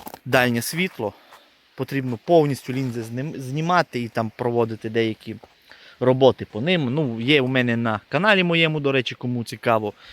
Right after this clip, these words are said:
е, відео, як це все робити. Ось. Так, це перше, по електриці. І це не тільки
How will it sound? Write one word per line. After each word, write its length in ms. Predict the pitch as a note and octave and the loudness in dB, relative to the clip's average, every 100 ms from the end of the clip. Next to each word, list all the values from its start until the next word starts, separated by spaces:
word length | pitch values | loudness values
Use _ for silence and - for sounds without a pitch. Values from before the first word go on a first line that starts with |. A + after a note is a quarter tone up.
| - - - - - | -20 -20 -20 -20 -10
е, 40 | - | -4
відео, 640 | A2 G#2+ F3+ D#3+ C#3 A#2+ | -2 2 0 4 2 4
як 300 | A#2+ C3+ - | 2 2 0
це 100 | A#2 | -10
все 260 | - A#2+ A2+ | -2 0 4
робити. 720 | B2+ C3 A#2+ C3 - A2+ G2+ - _ _ - - - - - - _ _ _ | 4 4 2 0 -2 -6 -6 -14 _ _ -16 -16 -12 -10 -10 -10 _ _ _
Ось. 400 | G#2 G2+ - - - - - - - - - - D3+ - _ _ _ - - - _ - - - - - - - - - - - - - - - - - | -6 -4 -4 -6 -8 -8 -14 -16 -14 -12 -12 -12 -12 -14 _ _ _ -10 -10 -12 _ -20 -12 -12 -12 -16 -20 -20 -12 -10 -10 -14 -12 -10 -10 -14 -8 2
Так, 180 | C#3 A2 | 2 4
це 160 | - | 2
перше, 500 | E3+ D3 A#2+ - G#2 - | 4 4 4 0 -6 0
по 220 | E3 F3+ - _ _ | 4 4 2 _ _
електриці. 720 | E3 D3 B2 - A2+ - - _ - _ - - - - - - _ - - - _ - - - - - - - - - - - - - - - - - - - - - | 2 4 2 0 -16 -12 -12 _ -20 _ -6 -2 -2 -4 -14 -20 _ -20 -20 -20 _ -2 0 0 -4 -4 -12 -14 -14 -16 -8 -2 -2 -2 -6 -4 -4 -4 -8 -10 -12 -6
І 80 | C#3+ | -6
це 300 | - G3 E3+ | 4 4 6
не 120 | D#3 | 2
тільки 380 | - F#3 - | -2 -6 -2